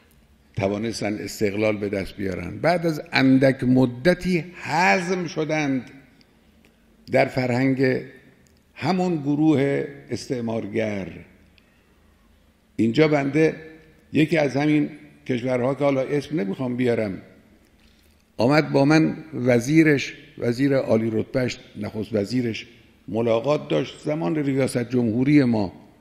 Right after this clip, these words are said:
شروع کرد با من صحبت کردن، عربی حرف می‌زد، یک مطلبی رو می‌خواست بگه،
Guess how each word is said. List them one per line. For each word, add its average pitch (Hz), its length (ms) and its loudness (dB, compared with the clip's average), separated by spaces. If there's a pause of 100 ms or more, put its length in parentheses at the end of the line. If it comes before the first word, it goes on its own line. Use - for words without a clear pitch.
(760)
شروع 151 280 2
کرد 160 240 2
با 151 120 2
من 156 180 2
صحبت 139 400 2
کردن، 143 400 0
عربی 131 460 -2
حرف 151 340 -4
می‌زد، 156 300 0 (1000)
یک 160 280 2
مطلبی 156 540 2
رو 165 120 4
می‌خواست 151 420 -2
بگه، 165 460 4